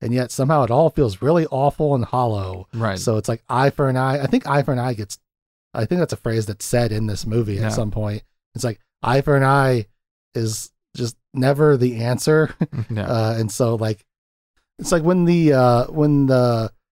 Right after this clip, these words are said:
Speaker 1: Irish guy and the rest of his, like, underground tunnel posse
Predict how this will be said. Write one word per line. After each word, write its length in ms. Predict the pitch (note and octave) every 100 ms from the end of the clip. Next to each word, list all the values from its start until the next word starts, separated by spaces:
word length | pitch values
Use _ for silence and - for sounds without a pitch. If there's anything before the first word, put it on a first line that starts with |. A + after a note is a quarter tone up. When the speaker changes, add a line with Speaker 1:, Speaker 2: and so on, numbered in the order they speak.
| _ _ _
Speaker 1:
Irish 540 | C3 D3+ D3+ C#3 - - _ _ C3+
guy 380 | B2+ A#2 A2
and 280 | A2+ A2+ A2+
the 80 | A2+
rest 300 | A#2 G#2+ -
of 80 | G#2+
his, 260 | A2 G2+
like, 280 | G#2+ G#2 G2+ - _
underground 720 | C3+ A2+ A2+ A2+ G#2+ G#2+ A2 -
tunnel 320 | - A#2 G#2
posse 640 | G2+ A#2 G#2+ - A2+ G2+ G2